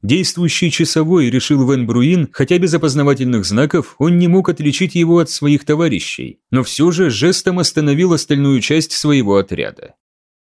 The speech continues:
Лазерные лучи рассеивали тьму отрывистыми вспышками. Вен Бруин услышал крик, похожий на человеческий. Мгновение спустя по воксу поступил отчет.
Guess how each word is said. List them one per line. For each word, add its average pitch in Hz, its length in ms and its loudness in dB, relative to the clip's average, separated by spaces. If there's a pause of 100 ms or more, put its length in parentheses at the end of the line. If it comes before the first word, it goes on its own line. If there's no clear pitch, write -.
(120)
Лазерные 151 520 2
лучи 151 320 2
рассеивали 170 680 2
тьму 180 300 2
отрывистыми 151 640 0
вспышками. - 800 -10 (540)
Вен 143 280 0
Бруин 165 260 2
услышал 165 500 0
крик, 190 380 0
похожий 139 400 0
на 135 100 2
человеческий. - 920 -4 (400)
Мгновение 139 560 2
спустя 151 500 -2
по 160 140 0
воксу 180 320 -2
поступил 127 480 -2
отчет. - 580 -8